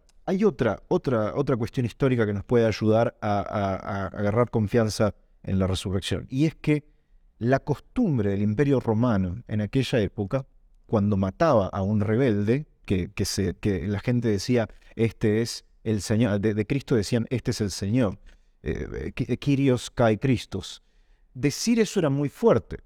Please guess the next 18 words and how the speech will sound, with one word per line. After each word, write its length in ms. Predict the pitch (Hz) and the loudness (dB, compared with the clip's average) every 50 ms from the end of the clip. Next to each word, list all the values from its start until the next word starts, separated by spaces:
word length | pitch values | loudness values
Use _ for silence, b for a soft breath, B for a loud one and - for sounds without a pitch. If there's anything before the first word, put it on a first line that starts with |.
| _ | _
porque 320 | - 117 101 95 - 113 - - | -2 -2 -2 0 0 -2 -2 -2
estaban 420 | - - - 135 131 135 143 139 | -4 0 0 2 2 2 2 0
diciendo, 480 | 131 117 - 143 135 139 143 143 143 - | 0 -2 0 0 0 2 2 0 -2 -2
"El 140 | - 113 113 | -2 -2 0
emperador 760 | 107 110 101 110 113 110 117 127 156 165 160 165 170 - _ _ _ _ _ - | 0 0 0 0 2 2 2 2 2 2 0 0 -2 -8 _ _ _ _ _ -8
de 140 | - 110 123 | -2 0 0
Roma 380 | 135 143 160 160 156 160 156 - - | 2 2 2 0 0 0 -2 -2 -2
no 260 | 120 123 127 131 135 | -2 0 2 2 2
es 240 | 135 143 147 - - | 2 0 -2 0 -2
el 120 | 143 131 | -2 -2
Señor, 500 | - - 147 143 151 151 151 160 165 - _ _ _ _ _ _ _ _ _ _ | 0 0 0 2 2 2 0 -2 -4 -6 _ _ _ _ _ _ _ _ _ _
esta 380 | - 151 147 - - - 143 131 | 0 0 0 0 0 0 2 2
otra 180 | 131 117 131 | 2 2 0
persona 360 | 117 117 107 98 - 113 110 110 | 0 0 -2 -2 -2 -2 -2 -2
es 120 | - - | -2 -2
el 80 | 101 87 | -4 -4
Señor". 280 | - 104 90 87 - - | -4 -6 -6 -8 -8 -6
Bueno, 280 | 104 113 110 95 87 | -2 0 0 0 -2